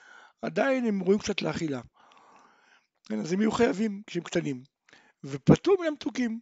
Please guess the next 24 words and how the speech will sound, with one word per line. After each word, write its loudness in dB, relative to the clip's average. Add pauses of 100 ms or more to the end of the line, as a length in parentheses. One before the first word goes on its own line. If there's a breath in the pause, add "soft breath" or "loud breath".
(100)
כי -6 (140)
קטנים -2 (880)
ב-, -4 (180)
בשקדים -2
מתוקים, -2
למרות 2
שגם 2
אז 2 (100)
הם, -8
גם 0
הם -2
ראויים 2
לאכילה, 0 (600 loud breath)
אבל 2
כיוון 0
שאין -4
רגילות 0
לאכול 2
אותם -2
קטנים, -2
כי -8
זה -4 (580 soft breath)
הפסד -2
אוכלין, 0